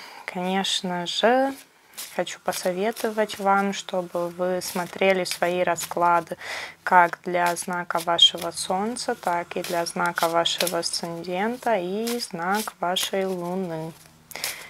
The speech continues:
Они часто очень сильно переплетаются. Поэтому смотрим. Козероги, январь, две тысячи двадцать третий год.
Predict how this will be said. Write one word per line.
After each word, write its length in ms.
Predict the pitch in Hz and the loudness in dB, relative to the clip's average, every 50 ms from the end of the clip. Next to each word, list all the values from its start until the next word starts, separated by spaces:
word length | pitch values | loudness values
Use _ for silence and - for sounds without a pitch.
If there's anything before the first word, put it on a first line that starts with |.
| - - - - | -20 -20 -6 -2
Они 580 | 175 175 180 180 185 190 190 190 185 185 185 175 175 165 | 0 0 2 2 0 2 2 2 0 0 -2 -4 -6 -6
часто 600 | - - - 180 196 208 - - - 202 185 180 | 0 2 4 4 4 2 0 0 2 4 4 4
очень 340 | 175 175 - - - 180 175 | 4 0 -2 -4 -6 -4 -6
сильно 380 | - - - 180 180 180 180 | -4 -6 -6 -4 -4 -4 -4
переплетаются. 1200 | - - 185 175 175 170 - - 180 165 - - - 170 170 170 170 170 170 - - - - 170 170 - - - - - - - _ - - - - - - - - - - | -4 -4 -4 -4 -4 -6 -6 -6 -6 -6 -4 -2 0 2 2 4 2 0 -2 -4 -4 -4 -4 -6 -10 -12 -18 -20 -20 -20 -20 -20 _ -12 -12 -12 -12 -12 -20 -20 -20 -14 -6
Поэтому 600 | 202 170 165 170 180 202 208 202 - 202 196 196 196 | -4 -2 0 0 0 0 -2 0 0 2 2 2 0
смотрим. 640 | - - - 185 175 175 170 165 - - 170 170 160 | -2 -4 -6 -4 -4 -2 -4 -4 -4 -6 -6 -6 -6
Козероги, 1080 | - - 190 202 208 - - 196 190 - 190 208 233 247 240 247 254 254 247 254 262 247 - - - | -2 0 2 2 2 0 0 0 2 2 4 4 4 2 0 -2 -2 -2 -2 -2 -6 -8 -10 -10 -8
январь, 960 | 214 202 185 170 165 165 165 165 - - 180 196 214 220 220 220 220 226 214 - - - - - - | -6 -4 -4 -4 -6 -8 -10 -8 0 4 4 6 6 4 4 2 2 0 -2 -4 -8 -16 -18 -10 -6
две 160 | - 165 156 | -6 -6 -6
тысячи 680 | - - - 190 202 202 - - - 202 - - - 180 | -8 -8 -6 -4 -4 -4 -6 -8 -8 -6 -4 -4 -4 -4
двадцать 500 | 175 180 - 175 170 180 - - - - _ - | -4 -4 -2 -2 -2 -2 -4 -6 -8 -10 _ -6
третий 520 | 185 185 175 180 - - - - 185 180 - - - | -4 -4 -4 -4 -6 -8 -6 -6 -6 -6 -6 -6 -6
год. 220 | - 165 165 - | -6 -6 -6 -8